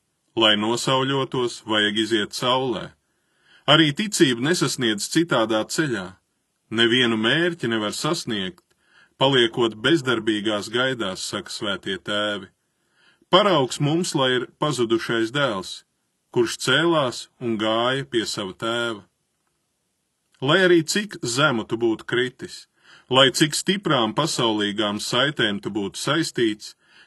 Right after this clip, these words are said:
celties nekad nav par vēlu. Nevelti rakstos teikts, ka Abramam bija septiņdesmit pieci gadi, kad viņš devās ceļā, un ka strādnieks, kurš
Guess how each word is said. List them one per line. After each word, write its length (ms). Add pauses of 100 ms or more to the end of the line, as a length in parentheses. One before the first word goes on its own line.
(100)
celties 640
nekad 320
nav 240
par 240
vēlu. 400 (720)
Nevelti 640 (380)
rakstos 580
teikts, 560 (480)
ka 320
Abramam 600
bija 260
septiņdesmit 800
pieci 320
gadi, 400 (240)
kad 160
viņš 240
devās 480
ceļā, 380 (500)
un 160
ka 80
strādnieks, 920 (180)
kurš 260